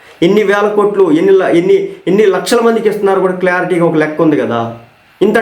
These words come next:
ట్రాన్స్పరెంట్గా వ్యవహరిస్తున్నారు కదా, వాళ్ళ ప్రచారాల ఆర్భటాల కోసం అక్కడ ఎంపర్లాట్లేదు కదా. అదే వాళ్ళు సేమ్ నారా లోకేష్ గారి ఫోటోలో, లేకపోతే చంద్రబాబు నాయుడు గారి ఫోటోలో,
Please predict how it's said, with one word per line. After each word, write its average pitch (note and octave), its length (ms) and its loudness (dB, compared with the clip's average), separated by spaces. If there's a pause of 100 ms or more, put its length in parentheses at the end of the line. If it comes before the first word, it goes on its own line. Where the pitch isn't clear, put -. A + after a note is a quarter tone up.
ట్రాన్స్పరెంట్గా A3 600 -2
వ్యవహరిస్తున్నారు F#3+ 580 -4
కదా, B2+ 160 -4 (1300)
వాళ్ళ F#3+ 200 0
ప్రచారాల A#3 400 0
ఆర్భటాల G#3+ 440 -2
కోసం G3+ 240 -2
అక్కడ F3+ 160 -2 (300)
ఎంపర్లాట్లేదు G3+ 680 -2
కదా. C#3 140 -4 (880)
అదే F#3 280 0
వాళ్ళు A3 200 0 (340)
సేమ్ A3 280 2 (340)
నారా F#3 280 0
లోకేష్ F#3+ 320 -2
గారి F#3 180 2
ఫోటోలో, F3+ 340 0 (100)
లేకపోతే F3 280 -2
చంద్రబాబు F#3 340 0
నాయుడు F#3 200 0
గారి F3+ 140 -2
ఫోటోలో, E3+ 360 2